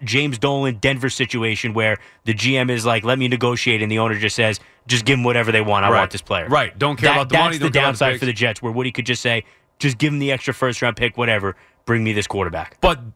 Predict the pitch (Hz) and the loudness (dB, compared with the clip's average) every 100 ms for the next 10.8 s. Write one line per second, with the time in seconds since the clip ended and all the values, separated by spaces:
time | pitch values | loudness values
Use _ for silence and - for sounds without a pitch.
0 | - 175 - 147 - 180 165 175 139 131 | 0 0 0 -6 -2 -4 -2 -4 -2 0
1 | 123 107 104 78 107 147 160 160 - 139 | 0 0 -2 -2 0 2 2 0 -2 -2
2 | 135 151 135 131 175 180 175 117 151 156 | 0 0 -2 2 2 2 -4 -2 -4 -2
3 | 123 110 98 117 135 123 107 107 90 131 | -4 -2 0 0 0 0 -2 -4 -2 0
4 | 160 143 131 131 120 110 123 113 _ - | 0 0 -2 -6 -8 0 0 -2 _ 0
5 | 156 165 135 143 143 120 110 98 - _ | 0 0 -2 -2 -2 -2 -2 -4 -12 _
6 | - 254 202 143 107 - 160 - 85 143 | -6 -4 -2 -4 -4 0 -2 -2 -2 -2
7 | - 139 123 - - 147 139 - - 196 | -2 0 0 0 2 2 2 2 2 0
8 | - 196 208 180 139 - - 185 160 170 | 0 0 0 -2 -4 -8 -8 -6 -4 -6
9 | - - 117 139 139 127 131 135 135 127 | -4 -4 0 2 2 4 4 2 2 2
10 | 123 104 113 135 - 135 139 131 | 2 2 0 -2 -2 -2 -2 -4